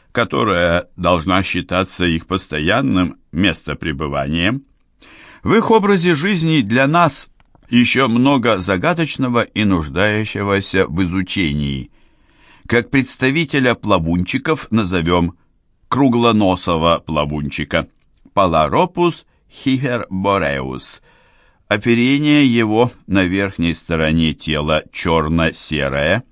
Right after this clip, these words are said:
горло и нижние части белые. Родина этой птицы — Исландия, Лапландия – и тундры всех трёх северных частей света.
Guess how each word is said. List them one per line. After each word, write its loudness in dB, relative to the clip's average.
горло 2
и 2
нижние 0
части -2
белые. -4
Родина 0
этой 0
птицы — 0
Исландия, 2
Лапландия – 0
и 2
тундры 2
всех -2
трёх -2
северных 0
частей -2
света. -6